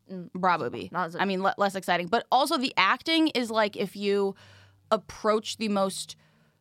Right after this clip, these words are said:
Speaker 2: awkward, shy, socially weird people on the internet and then made them go into a room with other people that they were afraid of and then handed them all scripts and just
Speaker 1: Mm-hmm.
Speaker 2: made them read,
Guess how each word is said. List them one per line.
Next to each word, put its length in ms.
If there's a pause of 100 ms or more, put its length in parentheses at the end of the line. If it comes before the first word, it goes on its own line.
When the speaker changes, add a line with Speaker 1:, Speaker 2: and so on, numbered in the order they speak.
(240)
Speaker 2:
awkward, 400
shy, 540
socially 540
weird 340
people 260
on 120
the 80
internet 520 (540)
and 160
then 260
made 200
them 160
go 120
into 120
a 80
room 160
with 100
other 160
people 300
that 100
they 80
were 140
afraid 320
of 180
and 140
then 80
handed 260
them 100
all 120
scripts 520
and 80
just 140
Speaker 1:
Mm-hmm. 60
Speaker 2:
made 140
them 140
read, 460